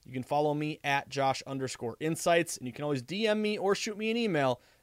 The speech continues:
josh at V S I N dot com. So, not a terrible night, two and two,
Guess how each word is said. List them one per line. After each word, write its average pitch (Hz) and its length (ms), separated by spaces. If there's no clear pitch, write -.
josh 143 560
at 113 160
V 160 180
S - 140
I 110 60
N 95 200
dot 110 260
com. - 240
So, - 280
not 277 160
a - 20
terrible 277 380
night, 269 200
two 262 200
and 277 100
two, 220 300